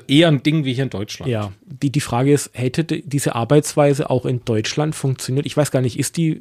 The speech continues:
Speaker 2: die Tesla-Fabrik in Brandenburg, hat die je einen Euro produziert?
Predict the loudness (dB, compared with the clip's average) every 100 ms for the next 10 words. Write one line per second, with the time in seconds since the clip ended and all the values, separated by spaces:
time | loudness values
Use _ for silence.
0 | -6 -8 -4 -4 -2 -2 0 -2 -2 -2
1 | -2 -2 -2 0 0 0 0 -4 -4 -8
2 | 0 4 4 2 -4 _ _ _ _ _
3 | -2 0 4 4 4 2 2 0 -2 -4
4 | -4 -4